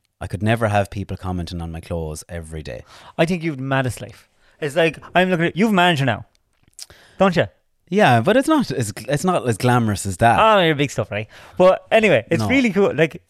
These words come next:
Speaker 2: you're there and you do, you, I've ne-, you actually opened up a makeup shop and you know fuck all about makeup.
Speaker 1: <laughs>
Speaker 2: I'm watching you do a story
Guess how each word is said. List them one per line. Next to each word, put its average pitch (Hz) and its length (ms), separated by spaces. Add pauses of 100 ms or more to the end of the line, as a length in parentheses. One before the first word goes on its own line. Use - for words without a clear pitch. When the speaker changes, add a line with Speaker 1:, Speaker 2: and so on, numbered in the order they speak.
(120)
Speaker 2:
you're 277 220
there 208 240
and 143 200
you 160 120
do, 131 460 (280)
you, 220 280
I've 202 180
ne-, 208 160 (280)
you 254 240
actually 160 420
opened 139 380
up 120 160 (140)
a 127 80
makeup 156 380
shop 104 380 (260)
and 123 140
you 185 80
know 139 140
fuck 202 500
all 180 180
about 151 220
makeup. 131 440
Speaker 1:
<laughs> - 40 (680)
Speaker 2:
I'm 175 240
watching 226 340
you 202 160
do 202 180
a 202 60
story 175 540